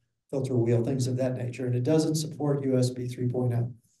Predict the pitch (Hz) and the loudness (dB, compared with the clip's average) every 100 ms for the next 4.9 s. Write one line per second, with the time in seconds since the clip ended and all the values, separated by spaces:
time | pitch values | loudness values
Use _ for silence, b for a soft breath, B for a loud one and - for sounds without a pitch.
0 | _ _ _ _ _ b b b 131 143 | _ _ _ _ _ b b b 2 6
1 | 185 180 165 160 156 147 151 156 143 127 | 6 6 6 6 6 6 8 6 6 4
2 | - 214 208 160 151 143 139 - - 147 | 0 2 4 4 4 4 2 -2 -4 0
3 | 165 156 151 147 147 131 135 156 151 156 | 4 6 6 4 0 -6 -4 0 0 0
4 | 135 127 190 185 151 131 127 127 - | 0 0 0 0 0 0 0 -2 -8